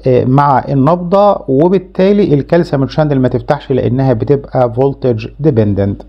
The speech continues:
النوع التاني من الشانل جي بروتين coupled ملوش علاقة قوية بالكهربية، بس بيشتغل على الميتابوليزم. عشان كده هذا النوع من الريسبتور يا جماعة بيسموه ميتابوتروبيك، ميتابوتروبيك.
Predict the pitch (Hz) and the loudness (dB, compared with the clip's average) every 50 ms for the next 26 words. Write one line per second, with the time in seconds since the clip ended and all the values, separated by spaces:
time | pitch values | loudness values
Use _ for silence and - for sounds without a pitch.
0 | - - - - - - - - - - - - - - - - - - - - | -20 -20 -20 -20 -20 -20 -20 -20 -20 -20 -20 -20 -20 -20 -20 -20 -20 -20 -20 -20
1 | - - - - - 139 143 151 143 135 - 151 143 139 131 120 117 113 113 - | -20 -20 -12 -4 -2 0 2 2 2 2 0 0 0 2 2 2 2 2 0 0
2 | 143 147 139 127 110 113 135 117 117 104 - - 127 120 - 143 143 160 185 190 | 0 0 0 0 2 2 0 0 0 -4 -4 -6 -6 -4 -2 -2 -2 0 -2 -2
3 | 185 - - - - - - - - - 131 123 131 156 151 - 123 131 139 139 | -4 -8 -18 -20 -20 -20 -20 -20 -14 -6 -2 0 0 0 0 0 0 0 0 -2
4 | - 120 113 104 - - - 135 120 123 139 139 127 117 110 117 131 120 123 120 | 0 -2 -2 -2 -2 -4 -2 0 0 2 2 2 2 2 2 2 2 0 0 0
5 | - 127 127 127 123 131 185 196 208 180 156 - - - 123 123 120 120 - 160 | 0 0 2 2 0 0 0 0 2 0 0 -4 -6 -6 -6 -6 -6 -4 -2 0
6 | 160 151 131 120 120 127 131 127 117 110 107 - 120 104 101 104 107 104 98 107 | 0 2 2 2 0 0 0 0 -2 -2 -2 -2 -4 -4 -2 -2 -2 -2 -2 0
7 | 107 107 113 - 185 180 180 196 170 170 175 165 151 135 139 151 156 151 131 123 | 0 0 0 2 0 0 0 2 2 2 2 2 2 2 2 2 0 0 0 0
8 | 117 107 135 - 147 - - 120 117 113 117 131 139 139 131 - 117 110 113 127 | 0 -2 -2 -4 -4 -6 -4 -2 0 0 2 2 2 0 0 -2 -2 0 0 2
9 | 143 135 123 120 110 110 110 113 135 139 151 160 143 135 120 - - 127 120 101 | 0 0 0 0 0 0 0 2 2 0 2 2 0 -2 -6 -4 -2 -2 -2 -2
10 | 98 104 - - - - - - _ _ _ - _ _ _ - - 117 110 117 | -4 -6 -10 -12 -20 -20 -20 -20 _ _ _ -20 _ _ _ -10 -6 -6 -4 0
11 | 139 147 156 156 165 185 185 185 185 - - 143 135 110 98 - - - - | 2 2 2 2 0 -2 -4 -6 -8 -8 -4 -2 -2 -2 -4 -6 -14 -18 -20